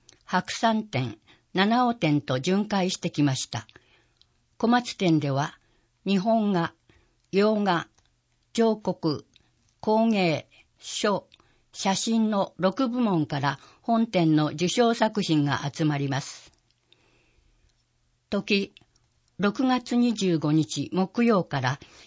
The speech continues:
七月五日日曜、九時三十分から十八時。会期中無休。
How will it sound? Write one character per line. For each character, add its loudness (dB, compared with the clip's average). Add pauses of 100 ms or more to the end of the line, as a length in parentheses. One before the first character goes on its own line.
七 -4
月 0
五 -6
日 -4 (100)
日 -2
曜、 -2 (880)
九 -2
時 -2
三 0
十 -2
分 -2
か -6
ら -4 (160)
十 0
八 -4
時。 -10 (1900)
会 2
期 -2
中 2
無 2
休。 0